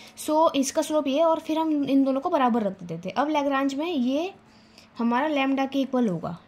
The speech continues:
lambda, जिसको Lagrange, Lagrange मल्टीप्लायर का नोटेशन ही क्या होता है? lambda होता है, तो ये lambda के इक्वल होगा, ठीक है। So, अ,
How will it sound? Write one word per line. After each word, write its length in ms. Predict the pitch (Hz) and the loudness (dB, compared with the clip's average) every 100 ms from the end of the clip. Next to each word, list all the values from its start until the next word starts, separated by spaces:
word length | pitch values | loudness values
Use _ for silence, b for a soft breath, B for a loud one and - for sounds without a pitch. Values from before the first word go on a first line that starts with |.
| - - _ - - | -20 -20 _ -20 -8
lambda, 360 | 214 214 185 175 - 226 | -4 -2 -4 -8 -16 -6
जिसको 400 | 226 - 294 320 - B B | -6 -4 -2 -2 -2 B B
Lagrange, 460 | 233 247 277 320 240 | 0 2 2 0 0
Lagrange 400 | 240 262 277 302 | -2 -2 -4 -2
मल्टीप्लायर 420 | 277 254 240 240 | -2 -2 -2 -2
का 100 | 254 | 0
नोटेशन 460 | 277 240 240 247 247 | -2 0 -2 0 0
ही 100 | 269 | 0
क्या 160 | 277 | 0
होता 240 | 226 208 220 | 0 0 -2
है? 160 | 254 285 | -2 -2
lambda 260 | 202 202 | -2 -2
होता 260 | 202 175 160 | -2 -4 -10
है, 140 | 165 B B B - | -14 B B B -6
तो 100 | 269 | -4
ये 80 | 320 | -2
lambda 380 | 285 262 254 | -2 -2 -4
के 80 | 254 | -6
इक्वल 280 | 247 233 226 | -8 -6 -6
होगा, 280 | 175 165 151 - B B - | -6 -10 -16 -20 B B -14
ठीक 160 | 294 277 | -12 -10
है। 180 | - B B - | -12 B B -18
So, 180 | - 277 294 311 | -6 -4 -2 -4
अ, 140 | 311 | -4